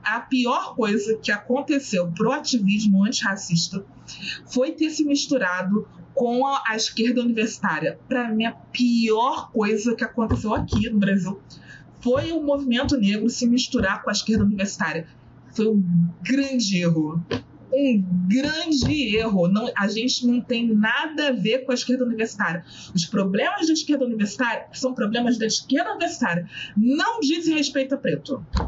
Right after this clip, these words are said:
Não, nunca disseram. Mas o que é o, o que é a questão? É que, por sua vez, a direita, ela não fala um ai sobre a questão racial.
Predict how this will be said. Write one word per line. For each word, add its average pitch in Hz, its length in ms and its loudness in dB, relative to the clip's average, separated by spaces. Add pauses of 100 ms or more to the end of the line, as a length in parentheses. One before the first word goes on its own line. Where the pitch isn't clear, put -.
(360)
Não, 254 680 2
nunca 349 640 2
disseram. - 480 -4 (800)
Mas 247 580 0
o 220 100 -2
que 240 140 -2
é 240 60 0
o, 262 60 2
o 202 260 -4
que 254 160 -2
é 247 60 2
a 247 60 -2
questão? 233 500 -2 (100)
É 202 100 -2
que, - 120 -10
por 302 160 0
sua 254 180 -2
vez, 202 360 -2
a 214 100 0
direita, 214 680 0
ela 208 220 0
não 247 80 0
fala 269 280 -2
um - 180 -2
ai 196 280 0
sobre 175 300 0
a 165 40 -2
questão 185 280 0
racial. 170 420 -2